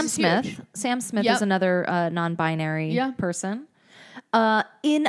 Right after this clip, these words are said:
Speaker 2: other gay news.
Speaker 1: And so am I.
Speaker 2: Are you?
Speaker 1: I'm still trying to figure it out.
Speaker 2: Okay.
Speaker 1: It's stressful. Did you see that on Instagram? They have, and a lot of people,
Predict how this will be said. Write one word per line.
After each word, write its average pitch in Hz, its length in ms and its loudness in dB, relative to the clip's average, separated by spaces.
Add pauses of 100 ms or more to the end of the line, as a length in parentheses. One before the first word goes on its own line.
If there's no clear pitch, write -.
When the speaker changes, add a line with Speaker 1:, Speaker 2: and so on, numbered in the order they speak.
Speaker 2:
other 190 220 2
gay 180 180 -4
news. 175 640 -6 (180)
Speaker 1:
And 233 140 -6
so 240 140 -4
am 240 100 -6
I. 254 160 -8 (1040)
Speaker 2:
Are 208 60 0
you? 311 160 -2 (1400)
Speaker 1:
I'm 226 100 -2
still 226 160 -12
trying 196 140 -12
to 240 60 -14
figure - 200 -16
it 104 60 -12
out. - 280 -14
Speaker 2:
Okay. 262 360 -4 (100)
Speaker 1:
It's 247 140 -2
stressful. 208 480 -6
Did 240 160 -2
you 269 80 0
see 311 160 -2
that 285 260 0
on 240 380 0 (100)
Instagram? 220 640 -2
They 202 140 -2
have, 196 400 -4 (260)
and 226 140 2
a 220 80 2
lot 220 260 4
of 226 240 2
people, 226 460 -2